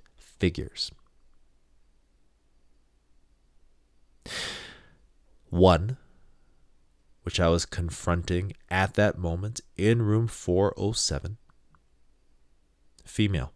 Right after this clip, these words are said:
Another, much more dim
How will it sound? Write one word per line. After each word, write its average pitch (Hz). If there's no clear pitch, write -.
Another, 107
much -
more 98
dim 82